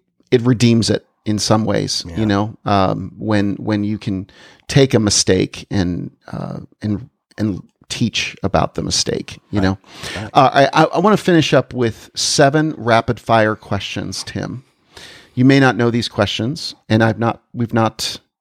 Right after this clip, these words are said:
Speaker 1: talked about these before, but I want your first answer, not a long-winded answer, coup-, a sentence or two. You don't even have to explain it. Uh,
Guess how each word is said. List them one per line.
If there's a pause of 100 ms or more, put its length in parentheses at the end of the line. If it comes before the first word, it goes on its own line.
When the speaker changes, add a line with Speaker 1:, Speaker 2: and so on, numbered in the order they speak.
Speaker 1:
talked
about
these
before,
but
I
want
your
first
answer, (180)
not
a
long-winded
answer, (280)
coup-,
a
sentence
or
two. (680)
You
don't
even
have
to
explain
it. (580)
Uh,